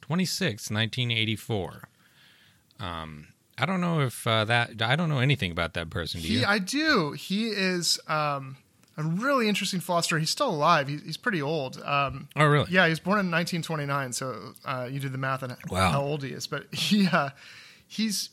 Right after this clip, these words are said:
Speaker 2: he's quite renowned in moral philosophy, the history of philosophy, and theology.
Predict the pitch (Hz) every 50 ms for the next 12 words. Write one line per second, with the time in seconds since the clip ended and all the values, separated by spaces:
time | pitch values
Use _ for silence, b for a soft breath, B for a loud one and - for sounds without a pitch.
0 | _ _ - 160 208 202 - - - - 240 262 240 208 220 240 233 202 180 170
1 | 170 170 170 170 170 170 170 165 - - - - - 160 160 156 156 151 147 151
2 | - b b b b b b b b b _ _ 165 180 208 226 214 202 - 208
3 | 190 185 185 - - - 190 185 165 156 147 196 196 - - 185 180 170 - 170
4 | 160 151 156 151 - 170 156 - 165 156 151 147 143 135 - 143 143 135 127 -
5 | 175 170 170 170 165 165 160 147 - 156 151 147 147 143